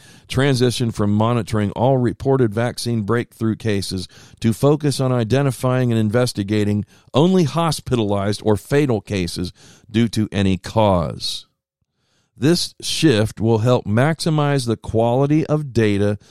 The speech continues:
collected on cases of greatest clinical and public health importance. Previous case counts, which were last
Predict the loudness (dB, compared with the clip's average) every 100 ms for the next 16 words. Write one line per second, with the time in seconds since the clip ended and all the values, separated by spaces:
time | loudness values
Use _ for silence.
0 | -20 _ -4 0 2 2 2 2 2 0
1 | 0 0 -2 0 0 0 0 -2 -2 0
2 | 0 2 0 -2 -12 -10 -2 0 0 0
3 | 0 -2 -10 -10 -4 -2 0 0 0 -2
4 | -2 0 -2 -4 -6 -4 -4 -2 -6 -8
5 | -16 _ -20 _ 2 4 4 2 0 -2
6 | 0 0 -2 -2 0 0 -2 -2 -4 -2
7 | -2 0 -2 -2 -2 -2